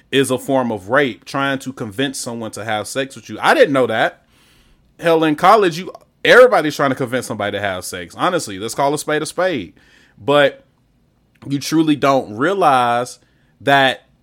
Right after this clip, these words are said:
you're trying to convince someone, or you're trying to manipulate someone into gi-, into giving up their body to you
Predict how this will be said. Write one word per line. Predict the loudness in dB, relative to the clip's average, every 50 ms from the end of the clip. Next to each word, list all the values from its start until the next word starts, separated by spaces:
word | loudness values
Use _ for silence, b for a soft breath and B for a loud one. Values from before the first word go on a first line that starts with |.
| _ _ _ _ -20
you're | -12 -6 -4 -4 -4
trying | -4 -6 -4 -2 -2 0 -2 -2
to | -4 -6 -6 -4 -4 -4 -6 -8 -10 -14 -18 -20 _ b b b b b b b b b
convince | -8 -6 -6 -6 -6 -4 0 0 0 0 -2 -6
someone, | -10 -8 -8 -8 -10 -10 -12 -14 -16 -18 -20 -18 -12
or | -12 -8
you're | -6 -6 -6 -8
trying | -8 -8 -6 -6 -4 -6 -6
to | -10 -12 -12 -12 -12 -12 -12 -14
manipulate | -14 -12 -8 -4 -4 -4 -4 -4 -6 -6 -6 -6 -8 -8
someone | -8 -8 -8 -8 -8 -10 -10 -10
into | -12 -12 -12 -12 -14
gi-, | -14 -10 -8 -8 -8 -8
into | -8 -12 -12 -12 -12 -14 -14
giving | -16 -12 -6 -6 -4 -4 -4 -6
up | -8 -8 -8
their | -10 -8 -6
body | -4 -4 -4 -4 -4 -6
to | -10 -16 -18 -18
you | -18 -20 -20 -20